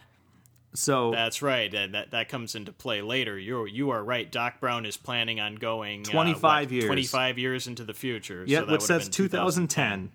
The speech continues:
Speaker 1: ten. At the end of the movie, he ends up going thirty years in the future. But yeah, he ends up back in nineteen fifty-five, where,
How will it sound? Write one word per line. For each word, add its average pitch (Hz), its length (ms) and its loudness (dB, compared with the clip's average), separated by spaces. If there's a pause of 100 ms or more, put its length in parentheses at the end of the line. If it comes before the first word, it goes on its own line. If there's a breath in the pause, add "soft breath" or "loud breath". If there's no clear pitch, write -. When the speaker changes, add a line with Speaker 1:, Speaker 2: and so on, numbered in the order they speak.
(240)
Speaker 1:
ten. 139 80 0
At 131 60 0
the 135 160 2
end 165 80 4
of 170 60 2
the 139 80 2
movie, 123 260 2
he 127 160 2
ends 127 140 2
up 120 120 -2
going 120 540 0 (140)
thirty 269 380 2
years 113 300 0
in 110 60 -4
the 107 80 -4
future. 104 540 -12
But 139 240 0
yeah, 180 120 4
he 180 160 2
ends 175 140 0
up 165 100 0
back 143 220 2
in 135 80 0
nineteen 127 440 -2
fifty-five, 113 600 0
where, 104 360 0